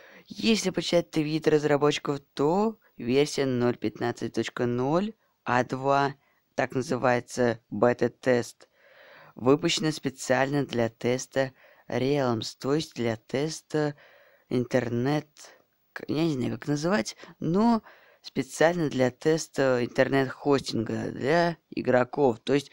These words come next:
чтобы игроки могли играть по сети. И, и вот эта версия не относится никак к ноль пятнадцать точка ноль, то есть она имеет другой смысл. И можно сказать то, что все новые функции, поршни,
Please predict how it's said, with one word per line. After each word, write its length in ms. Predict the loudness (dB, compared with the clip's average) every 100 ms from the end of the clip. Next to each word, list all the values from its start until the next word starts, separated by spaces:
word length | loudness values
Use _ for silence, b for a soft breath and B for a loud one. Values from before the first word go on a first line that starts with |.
| B B
чтобы 300 | 0 4 4
игроки 320 | 4 2 2
могли 360 | 2 2 0
играть 380 | 0 0 0 -2 b b
по 80 | -8
сети. 600 | -2 -2 -2 0 0 0 B B
И, 380 | -4 2 2 0 b b b b b
и 240 | -12 -2 0
вот 120 | 4
эта 220 | 2 2
версия 480 | 0 0 0 0 -2
не 100 | 0
относится 420 | 0 0 -2 -2
никак 480 | -2 -2 0 0 0
к 60 | 0
ноль 260 | 0 0
пятнадцать 480 | -4 -4 -2 -2 -4
точка 260 | -6 -4 -2
ноль, 180 | 0 0
то 160 | -2
есть 160 | 0 2
она 320 | 4 4 2 B B B -4
имеет 480 | 0 2 4 2 2
другой 320 | 0 4 2
смысл. 640 | 2 0 0 4 4 4 B B B B
И 160 | -4 0
можно 300 | 4 4 2
сказать 240 | 2 2
то, 140 | 2 0
что 280 | 4 2 2 B B
все 540 | -10 -4 0 4 4
новые 320 | 4 2 2 0
функции, 640 | 0 0 0 -2 -2 -2 -4 b b _
поршни, 640 | 2 4 2 0 2 2